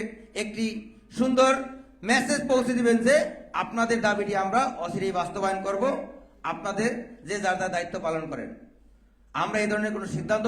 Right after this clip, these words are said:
পাইনি। আমি আজকের এই স্মরণ সভায় স্পষ্টভাবে বলতে চাচ্ছি,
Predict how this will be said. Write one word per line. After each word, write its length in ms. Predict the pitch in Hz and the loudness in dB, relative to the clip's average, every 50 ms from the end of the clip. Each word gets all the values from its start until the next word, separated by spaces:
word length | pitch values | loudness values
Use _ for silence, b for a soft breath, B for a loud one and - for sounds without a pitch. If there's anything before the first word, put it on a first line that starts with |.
| 226 - | 0 0
পাইনি। 340 | 226 202 214 220 220 254 302 320 - - - - - - - - - _ _ _ _ _ _ _ _ _ _ - - | 0 2 2 2 2 2 2 0 -2 -6 -12 -16 -18 -20 -20 -20 -20 _ _ _ _ _ _ _ _ _ _ -10 -4
আমি 140 | - 208 262 269 254 | 0 2 4 4 4
আজকের 300 | 254 233 - - 294 294 | 2 2 -2 0 2 2
এই 100 | 302 302 | 2 2
স্মরণ 260 | - 269 262 285 294 294 | 2 0 2 2 2 2
সভায় 380 | - 277 277 277 285 302 311 311 302 - - - - - - _ _ _ _ _ _ _ _ - | 4 4 6 6 8 6 6 4 2 -2 -10 -14 -20 -20 -20 _ _ _ _ _ _ _ _ -4
স্পষ্টভাবে 720 | 175 202 220 214 220 285 302 - - 320 311 311 311 302 302 277 | -2 -2 -2 -2 0 0 2 2 4 4 6 8 8 8 8 6
বলতে 180 | 277 269 269 254 233 | 4 4 2 0 -2
চাচ্ছি, 300 | 226 196 - - 165 | -2 -2 -4 -6 -8